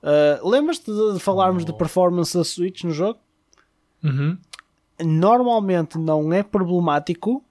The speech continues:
Speaker 1: mas há certas zonas, e tipo, por exemplo, em Ordens da cidade há, há zonas em que tem de fazer render em muita cena, e o jogo crasha, tipo, crasha não, mas te sentes um, um break nos frames, estás a ver?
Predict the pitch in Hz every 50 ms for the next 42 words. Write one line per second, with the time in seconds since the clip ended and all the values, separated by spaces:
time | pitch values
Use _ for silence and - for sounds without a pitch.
0 | _ _ _ _ _ _ _ _ _ _ _ _ _ _ _ _ _ - 190 180
1 | 185 185 175 170 190 175 - - 202 202 196 - 214 185 160 151 165 165 156 170
2 | 208 233 - - - 170 170 156 170 147 - - 165 _ _ - 165 165 165 175
3 | - - - 180 165 170 170 165 165 165 165 165 165 170 165 - - 185 170 160
4 | 165 165 175 185 175 175 170 170 160 180 180 180 165 175 175 - - 180 175 165
5 | - 180 156 170 160 - 175 170 165 165 165 165 170 165 - 170 - - 143 135
6 | 151 175 190 _ _ _ _ _ _ - 190 170 170 160 165 175 160 - - -
7 | 190 170 156 151 - - 185 190 - - 185 - - 165 - - 208 220 202 208
8 | 202 190 170 160 156 151 143 - - - _ _ _ _ _ _ _ - - -
9 | - - 190 185 175 170 165 165 160 151 151 147 143 139 139 143 160 170 170 147
10 | 170 170 165 160 - - - _ _ - 165 165 151 - - 156 165 190 180 -
11 | 170 151 143 151 185 -